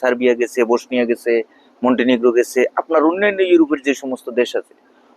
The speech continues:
প্রত্যেকটি দেশ থেকেই বেশিরভাগ, ম্যাক্সিমাম লোকজন কিন্তু আপনার ইতালিতে প্রবেশ করছে। আর তারা সেখানে গিয়ে যাওয়ার পরবর্তীতে আপনার কাগজ হলে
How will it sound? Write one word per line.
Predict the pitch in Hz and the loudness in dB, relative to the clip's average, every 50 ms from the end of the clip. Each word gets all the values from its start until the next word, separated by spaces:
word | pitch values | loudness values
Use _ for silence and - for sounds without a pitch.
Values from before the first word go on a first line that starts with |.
| _ - - | _ -4 -4
প্রত্যেকটি | 151 - _ - - 294 - - 156 135 127 | -4 -4 _ -4 -4 -4 -2 -2 -4 0 2
দেশ | 139 135 - - - | 0 0 0 -2 -8
থেকেই | 143 127 - 160 175 190 214 220 - _ _ _ _ _ _ _ _ _ _ _ _ _ _ _ _ _ _ _ _ _ _ _ 120 117 117 120 | -8 -4 0 2 2 2 2 0 -8 _ _ _ _ _ _ _ _ _ _ _ _ _ _ _ _ _ _ _ _ _ _ _ -16 -12 -2 2
বেশিরভাগ, | 151 165 147 - - 214 208 196 156 135 110 - _ _ _ _ 110 120 131 | 4 4 2 2 0 0 0 0 0 -2 -2 -4 _ _ _ _ -12 -6 -2
ম্যাক্সিমাম | 139 143 143 - - - - 170 165 170 170 170 165 156 151 | -2 -2 -2 -4 -8 -14 -8 -6 -2 -2 0 2 4 4 4
লোকজন | 131 127 120 - 131 127 117 - | 2 2 0 -2 -4 -4 -2 -8
কিন্তু | 120 117 113 - 117 107 | -10 -10 -2 0 -2 -2
আপনার | - - 107 127 147 - _ _ _ _ - 120 | 0 0 -2 -2 -2 -2 _ _ _ _ -10 -4
ইতালিতে | - 123 117 113 107 110 - 107 | -2 0 0 0 0 -2 -2 -2
প্রবেশ | 98 87 92 - - | -2 -4 -4 -16 -16
করছে। | - 85 - - - _ _ _ _ _ _ _ _ _ _ _ _ _ _ _ _ - - | -20 -20 -20 -20 -20 _ _ _ _ _ _ _ _ _ _ _ _ _ _ _ _ -8 -8
আর | 117 - | -6 -2
তারা | 123 120 127 135 - - | 0 2 2 0 0 -4
সেখানে | 139 113 135 135 139 131 127 | -4 -2 -2 -4 -4 -4 -6
গিয়ে | 135 143 156 175 _ _ _ _ _ _ _ _ _ _ _ _ _ - - | -4 -4 -4 -6 _ _ _ _ _ _ _ _ _ _ _ _ _ -20 -14
যাওয়ার | 107 120 139 151 156 165 165 - - | -2 0 2 4 4 2 2 2 2
পরবর্তীতে | 185 185 180 180 185 180 196 190 - 208 185 | 0 0 2 0 0 -2 -4 -2 -2 -2 -2
আপনার | 190 185 165 - - | -2 -6 -8 -2 0
কাগজ | 175 185 170 175 185 170 - - 185 | 0 0 2 2 0 -2 0 0 0
হলে | 196 208 220 233 | 2 4 6 4